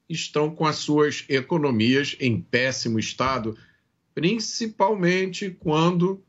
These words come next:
em alguns desses países, vigoram regimes totalitários. Usar o dinheiro dos impostos dos brasileiros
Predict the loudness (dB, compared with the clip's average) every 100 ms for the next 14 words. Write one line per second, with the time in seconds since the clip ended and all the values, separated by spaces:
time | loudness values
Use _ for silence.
0 | _ _ _ -4 0 2 2 0 0 2
1 | 2 2 -2 0 2 2 -2 -6 -4 -2
2 | 0 0 -2 -4 -8 -16 _ _ -6 -2
3 | 0 2 2 0 -4 -12 _ -4 -4 -2
4 | -2 -2 -2 -6 -10 -16 _ _ -2 0
5 | -2 -2 -2 -2 -4 -6 -6 -4 -6 -8
6 | -18 -20 _ _ _ _ _ _ -20 -16
7 | -2 0 2 2 2 2 0 2 4 4
8 | 2 -2 -4 -6 -4 -4 -6 -2 -2 -2
9 | -8 -14 -8 -2 0 2 2 2 0 -2
10 | -2 -4 -6 -14